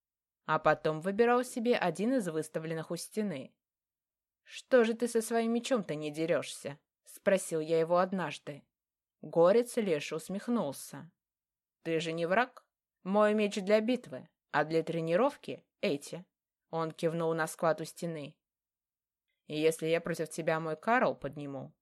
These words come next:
то дружбе нашей конец. Меч всё помнит. Это как шубу козьим дерьмом запачкать. Вроде и отмоешь, а всё равно душок останется». Моё чутьё живо вообразило себе эту картину.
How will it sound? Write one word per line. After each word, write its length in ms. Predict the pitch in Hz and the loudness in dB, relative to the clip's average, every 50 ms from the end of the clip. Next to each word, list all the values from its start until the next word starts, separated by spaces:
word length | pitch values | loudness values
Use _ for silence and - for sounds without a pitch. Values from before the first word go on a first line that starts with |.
| _ _ | _ _
то 160 | - 285 285 | 0 2 4
дружбе 480 | 214 240 220 202 190 180 175 175 190 185 | 4 4 4 4 2 0 -2 -4 -4 -2
нашей 400 | 180 175 160 156 - - 185 175 | -2 -2 -2 -4 -4 -6 -6 -2
конец. 560 | - 202 208 208 180 143 156 - _ - _ _ _ _ _ _ _ _ _ _ _ _ | 0 0 0 0 -2 -6 -8 -10 _ -20 _ _ _ _ _ _ _ _ _ _ _ _
Меч 340 | - 180 185 180 180 175 - | -6 -2 0 0 0 0 -2
всё 220 | - - - - | -10 -6 -6 -6
помнит. 420 | - - - 226 220 180 135 - _ _ _ _ _ _ _ _ _ _ _ _ _ _ _ _ _ _ _ - | -4 0 -2 -2 0 -2 -6 -10 _ _ _ _ _ _ _ _ _ _ _ _ _ _ _ _ _ _ _ -2
Это 260 | 240 233 226 240 240 | 0 2 4 4 4
как 240 | 240 233 220 208 - | 6 4 4 4 2
шубу 420 | - - 240 240 233 202 202 196 | -4 -2 0 0 2 2 0 -2
козьим 360 | - - 196 185 185 196 185 180 | 2 2 2 2 2 0 -2 0
дерьмом 460 | 175 202 202 208 208 202 185 165 156 | 2 4 4 4 4 2 0 0 0
запачкать. 800 | 165 160 165 - 175 156 151 - - - 160 160 - - - _ - | 0 0 0 2 0 0 0 -2 -4 -6 -8 -8 -8 -14 -20 _ -8
Вроде 460 | - 214 233 247 240 220 196 214 226 | -6 0 4 4 4 4 4 4 4
и 40 | 220 | 4
отмоешь, 580 | 220 214 226 240 247 240 196 147 147 - - | 4 2 2 0 0 0 0 0 -2 -2 -6
а 80 | 165 151 | -6 -6
всё 160 | - - 180 | -2 0 4
равно 320 | 180 175 180 214 247 240 | 4 4 4 4 0 -2
душок 420 | 180 - 131 - - - 120 - - | -2 -4 -6 -6 -4 -6 -6 -4 -6
останется». 760 | 147 - - - 156 143 151 147 143 - - - 147 151 - _ _ _ _ _ _ _ _ _ _ - | -8 -8 -4 -4 -4 -4 -4 -10 -12 -12 -10 -10 -10 -10 -12 _ _ _ _ _ _ _ _ _ _ -6
Моё 340 | 185 196 202 214 240 277 302 | 0 2 2 4 4 2 0
чутьё 420 | 285 - 285 269 - 294 294 285 | 0 -4 -8 -6 -2 0 0 0
живо 300 | 262 240 262 262 240 247 | 2 2 2 2 2 0
вообразило 720 | 220 220 208 214 202 208 214 214 208 196 196 220 220 226 240 | 2 4 4 4 4 4 4 4 4 2 2 0 2 2 0
себе 340 | 240 - 240 196 170 160 160 | -2 -4 -6 -2 0 0 0
эту 120 | 160 175 | 0 -2
картину. 640 | 170 - 185 180 - - - 160 143 139 139 143 160 | -4 -4 -4 -4 -4 -8 -10 -10 -10 -10 -10 -14 -16